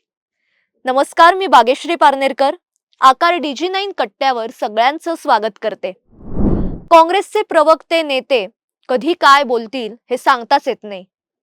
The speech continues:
आता जसा राजा तशी प्रजा, म्हणजे राहुल गांधी ज्याप्रमाणे काहीही बोलतात त्याप्रमाणे त्यांचे नेते वागतात. आता कुठलेच राजकीय नेते उरले नाहीत की त्यांच्यावर काँग्रेसने टीका केली नाही म्हणून की काय.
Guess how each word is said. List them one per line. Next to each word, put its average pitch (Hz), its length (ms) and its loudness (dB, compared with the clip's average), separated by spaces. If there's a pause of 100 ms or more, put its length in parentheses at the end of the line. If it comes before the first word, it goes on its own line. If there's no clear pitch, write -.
(340)
आता 247 200 -4
जसा 247 360 -2
राजा 269 380 2 (240)
तशी 311 200 -6
प्रजा, 294 420 -4 (760)
म्हणजे 330 300 2
राहुल 349 360 4
गांधी 359 340 0
ज्याप्रमाणे 320 600 -2
काहीही 349 440 0
बोलतात 269 440 -6 (300)
त्याप्रमाणे 269 520 0
त्यांचे 254 380 -6
नेते 233 300 -8
वागतात. 185 440 -2 (840)
आता 277 240 0
कुठलेच 302 500 -6
राजकीय 294 500 0
नेते 302 240 -6
उरले 262 340 0
नाहीत 233 220 -6 (280)
की 320 80 -2
त्यांच्यावर 320 640 0
काँग्रेसने 294 600 -2
टीका 277 340 0
केली 254 220 -6
नाही 254 320 -8 (100)
म्हणून 285 300 -8
की 349 160 -4
काय. 339 240 0